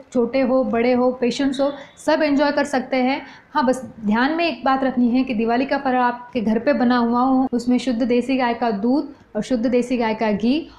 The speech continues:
और कच्ची घानी का शुद्ध तेल ही इस्तेमाल किया हुआ हो। तेल कौन सा यूज़ करना है वो अपने अपने रीजन पे depend होता है। अगर आप महाराष्ट्र के हैं तो आप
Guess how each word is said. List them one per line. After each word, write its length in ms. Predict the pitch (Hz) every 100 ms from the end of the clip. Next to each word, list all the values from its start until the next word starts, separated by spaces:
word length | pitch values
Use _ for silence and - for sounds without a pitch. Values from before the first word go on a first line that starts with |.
| -
और 40 | 233
कच्ची 340 | 240 233 320
घानी 240 | 254 247 240
का 140 | 254
शुद्ध 260 | - 240 262
तेल 300 | 262 226 214
ही 160 | 262
इस्तेमाल 380 | 302 - 226 214
किया 240 | 208 208 196
हुआ 200 | 190 180
हो। 240 | 180 - - - _ -
तेल 200 | 269 294
कौन 220 | 302 285
सा 120 | 302
यूज़ 220 | 294 285
करना 240 | 294 277 277
है 220 | 277 285 - -
वो 100 | 254
अपने 220 | 277 262 269
अपने 180 | 269
रीजन 280 | 247 226 247
पे 100 | 247
depend 300 | 220 233 233
होता 200 | 233 226
है। 220 | 226 240
अगर 240 | 240 220 233
आप 120 | 220
महाराष्ट्र 460 | 220 220 226 220 254
के 120 | 254
हैं 260 | 254 269 269
तो 80 | 262
आप 240 | 254 262